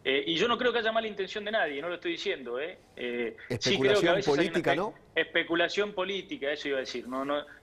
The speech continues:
Speaker 1: no, no creo que haya mala intención ni de los funcionarios del cot, ni por supuesto de los efectivos de la policía.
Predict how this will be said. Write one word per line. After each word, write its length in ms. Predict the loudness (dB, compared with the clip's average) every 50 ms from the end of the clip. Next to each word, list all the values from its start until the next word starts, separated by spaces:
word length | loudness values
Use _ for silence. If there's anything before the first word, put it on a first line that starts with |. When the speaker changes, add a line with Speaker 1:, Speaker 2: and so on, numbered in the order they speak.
| -10 _
Speaker 1:
no, 200 | 0 0 0 2
no 160 | 0 0 0
creo 220 | 2 2 2 4 4
que 60 | 4
haya 140 | 4 4 4
mala 180 | 2 2 0
intención 440 | -2 -4 -6 -6 -4 -4 -6 -4 -4
ni 80 | -2 -2
de 120 | 0 0
los 140 | 0 -2 -4
funcionarios 580 | -6 -8 -6 -4 0 2 2 2 4 2 2 2
del 180 | 0 -2 -2
cot, 360 | 0 2 4 4 4 2 0 -4
ni 160 | -8 -8 -6
por 180 | -6 -8 -6
supuesto 380 | -6 -6 -2 0 0 0 0 0
de 20 |
los 140 | -2 -2 -4 -4
efectivos 400 | -4 -4 -2 0 0 2 4 4
de 40 |
la 120 | 2 2 0
policía. 580 | -2 -4 -2 -2 0 2 4 6 6 6 4